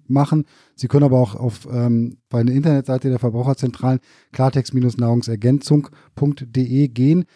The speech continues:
Da können Sie Beschwerden einreichen. Da können Sie aber auch nachlesen, was, äh, uns schon Verbraucherinnen und Verbraucher geschrieben haben und, ähm, wie wir das als Verbraucherzentralen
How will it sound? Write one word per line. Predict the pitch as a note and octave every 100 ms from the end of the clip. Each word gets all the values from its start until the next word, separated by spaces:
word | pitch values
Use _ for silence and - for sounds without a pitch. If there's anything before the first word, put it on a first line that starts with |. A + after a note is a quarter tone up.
| _ -
Da | B2+ C#3+ C3+ -
können | C#3+
Sie | C3+ B2+ - _ -
Beschwerden | A#2+ C3 C3
einreichen. | A#2 D#3 E3 D#3
Da | C3
können | E3
Sie | D#3+
aber | C3+
auch | A2+
nachlesen, | D3+ F3 C3+ C3 B2+
was, | B2+ B2+ -
äh, | -
uns | C3 B2+ C3+ C3+
schon | C#3 A#2+
Verbraucherinnen | C3 A#2+ C#3 C#3+ C3+ B2+
und |
Verbraucher | A#2+ A#2 A#2+ B2
geschrieben | A2 - F#3 C#3
haben | A2+ C#3 D#3 _ _ _
und, | C#3 C#3 C3
ähm, | B2 B2+ B2 A2+
wie | C#3+
wir | C3 C3+
das | B2
als | B2 A2+
Verbraucherzentralen | B2 A#2+ B2 A#2+ A2+ A2 - A2 A2